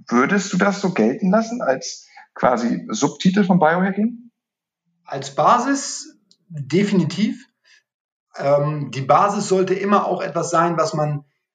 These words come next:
Speaker 2: ohne große Anschaffung umsetzen kann. Man kann natürlich, wenn man dann mehr will, und viele kommen dann auf den Geschmack, die merken, hey, ich schlaf viel besser. Das wiederum, das ist ja so,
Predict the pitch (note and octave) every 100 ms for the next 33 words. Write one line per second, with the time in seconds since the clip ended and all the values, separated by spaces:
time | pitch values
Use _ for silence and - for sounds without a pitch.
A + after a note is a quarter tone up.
0 | _ _ _ _ _ F3+ F#3 F3+ D#3 F3+
1 | F#3 G3 - F#3+ - E3+ D#3+ D#3+ D#3+ -
2 | E3 C#3+ D3+ D3 D3 C3+ C#3+ C#3 C#3+ C#3
3 | - C#3 C#3 - F#3 F#3 - G#3+ - B2
4 | B2 C3 C3 C#3+ E3 A2+ G#2 G#2 - G#3+
5 | - - G3+ D#3+ D#3+ D#3 D3+ C3 B2+ -
6 | F3 - - A2+ C3+ D3+ C3+ D#3 C#3+ -
7 | - - - E3 F#3 D3 C3 A#2+ D#3+ F#3
8 | - _ G3 A3+ F3+ C#3+ B2+ D3 C3+ D#3
9 | E3 C#3+ D3 D3+